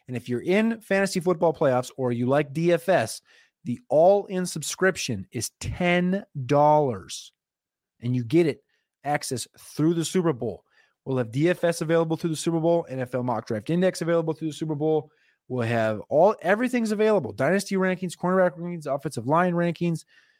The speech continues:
data analysis. Everything is available through the Super Bowl.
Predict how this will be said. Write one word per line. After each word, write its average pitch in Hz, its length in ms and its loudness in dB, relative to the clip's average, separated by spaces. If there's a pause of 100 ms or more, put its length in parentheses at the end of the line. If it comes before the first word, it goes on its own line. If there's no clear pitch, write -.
(280)
data 127 200 -2
analysis. 170 460 0 (120)
Everything 202 440 -2
is 196 80 -2
available 185 360 -2
through 185 160 -6
the 170 60 -2
Super 165 220 -2
Bowl. 135 340 0